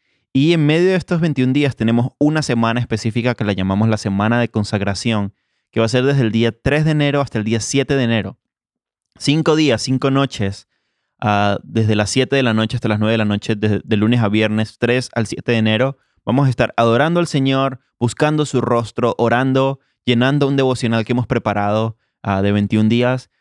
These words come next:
porque sé que el Señor quiere restaurar, eh, nuestros corazones, nuestras vidas,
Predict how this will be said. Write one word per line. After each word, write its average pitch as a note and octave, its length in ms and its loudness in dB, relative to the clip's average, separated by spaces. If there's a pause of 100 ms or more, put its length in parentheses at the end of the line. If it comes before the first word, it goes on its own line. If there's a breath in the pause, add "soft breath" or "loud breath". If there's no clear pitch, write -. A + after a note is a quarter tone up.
(140)
porque - 260 -4
sé - 240 -2
que - 80 -4
el D3 60 -2
Señor A2+ 280 0
quiere A#2+ 220 0
restaurar, G#2+ 880 0 (300)
eh, G#2 540 0
nuestros B2+ 380 -2
corazones, B2 420 -2
nuestras A#2+ 300 -2
vidas, C3 400 0